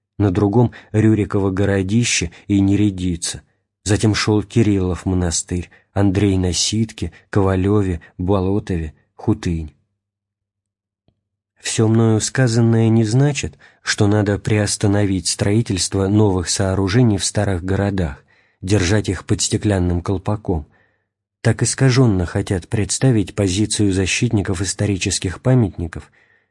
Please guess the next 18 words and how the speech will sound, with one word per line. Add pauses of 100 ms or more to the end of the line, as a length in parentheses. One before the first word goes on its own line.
некоторые
не
в
меру
рьяные
сторонники (240)
перепланировок (200)
и
градостроительных
улучшений. (1500)
А
это
значит
только,
что
градостроительство (300)
должно
основываться